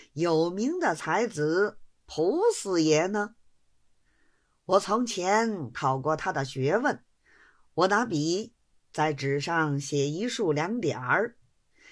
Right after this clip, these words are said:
他认的是个小的的小字，后来我又在小字上头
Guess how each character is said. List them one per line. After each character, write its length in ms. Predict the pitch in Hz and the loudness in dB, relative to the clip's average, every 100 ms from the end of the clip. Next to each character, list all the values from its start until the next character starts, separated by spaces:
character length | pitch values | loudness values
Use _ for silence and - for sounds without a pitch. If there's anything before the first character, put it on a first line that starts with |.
| - - | -20 -4
他 120 | 269 | -2
认 280 | 302 349 254 | 0 0 2
的 120 | 226 | 2
是 220 | 220 226 | 2 -4
个 380 | 190 185 180 - _ | 0 0 0 -4 _
小 540 | - 185 139 120 - _ | -6 -2 -2 -6 -14 _
的 120 | 208 | 0
的 160 | 226 165 | 2 -2
小 360 | - 135 - _ _ | -2 -6 -6 _ _
字， 320 | 202 285 - _ _ _ _ _ _ _ | 0 0 -4 _ _ _ _ _ _ _
后 240 | - 277 277 | 2 6 6
来 200 | 269 294 | 6 4
我 160 | 247 | 2
又 300 | 233 311 269 | 2 2 2
在 200 | 214 185 | 2 -2
小 540 | 160 - 170 139 123 139 | -2 -4 0 0 0 -4
字 240 | - 311 | -4 -4
上 300 | 294 269 160 | -2 -2 -2
头 380 | 143 156 131 | -4 -2 -2